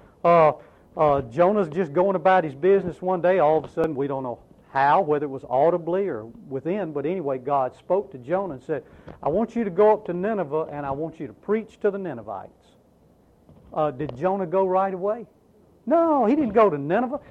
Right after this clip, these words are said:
He headed in the opposite direction. Instead of going five hundred miles northeast to Nineveh, he, he started heading,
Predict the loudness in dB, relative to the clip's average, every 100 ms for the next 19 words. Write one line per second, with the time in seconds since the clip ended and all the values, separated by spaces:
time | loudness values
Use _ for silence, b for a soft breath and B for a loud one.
0 | B B 2 6 8 8 6 4 2 0
1 | 0 0 -4 -4 -4 0 0 0 -6 -8
2 | -2 -2 -2 -4 -6 -2 0 0 -2 -4
3 | -8 -8 -8 -6 -8 -8 -6 -6 -6 -8
4 | -8 -6 0 2 2 -2 -6 B B B
5 | B -4 -4 -4 -2 -2 2 4 4 2
6 | 2 2 0